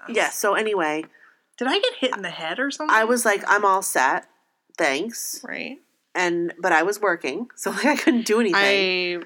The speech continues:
Speaker 1: now I'm remembering.
Speaker 2: He followed me to a store. I stopped at the store on the way home and to get soda or whatever. And he followed me and he pulled in next to me and he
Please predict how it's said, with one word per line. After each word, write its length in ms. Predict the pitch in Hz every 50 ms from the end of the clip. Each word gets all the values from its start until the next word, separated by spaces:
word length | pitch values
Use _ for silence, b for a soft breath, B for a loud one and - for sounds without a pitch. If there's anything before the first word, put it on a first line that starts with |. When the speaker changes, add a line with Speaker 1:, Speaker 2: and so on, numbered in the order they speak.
| - _
Speaker 1:
now 200 | 185 180 170 170
I'm 80 | 170 165
remembering. 500 | 165 170 170 165 - - - - - 180
Speaker 2:
He 180 | - - 220 214
followed 500 | 202 - 202 165 156 175 180 196 202 208
me 300 | 220 220 233 277 339 - _ B B B B B B B _ _ _ _ _ _ _ _ _ _ _ -
to 280 | - - 233 220 220 - -
a 60 | 185
store. 560 | - - - - - 226 139 139 147 - -
I 160 | 113 165 160 -
stopped 300 | - - 143 131 - -
at 60 | 180
the 60 | 208 202
store 220 | - - 185 170
on 120 | 165 170 175
the 60 | 175
way 160 | 170 175 180 170
home 440 | - 156 143 135 131 151 202 226 _ _ _ _ B B B B B B B B B B B B
and 560 | 170 180 170 165 160 160 160 160 160 165 - - - - - - - _ _ _ _ _ _ _ _ _ _ _ _ _ _ _ _ _ _ _ -
to 100 | - 175
get 220 | 165 165 139 - - 170 165
soda 300 | - - - 127 127 131
or 100 | 127 123
whatever. 460 | 120 123 117 113 120 123 127 156 - b b b b b b b b b b b b _ _ _ - - - -
And 100 | 170 175
he 100 | 196 202
followed 460 | 196 - 196 165 156 151 151 143 143 143
me 300 | 135 135 185 233 - _ _ _ _ _ _ _ _ _ _ _ _ _ _ _ _ _ _ _ _ _ _ _ _ -
and 200 | 151 170 165 165
he 120 | 175 175
pulled 300 | 165 - - 165 165 185
in 100 | 202 208
next 300 | 190 165 170 - - -
to 60 | - 151
me 240 | 143 135 143 -
and 100 | - 165
he 200 | - - - 160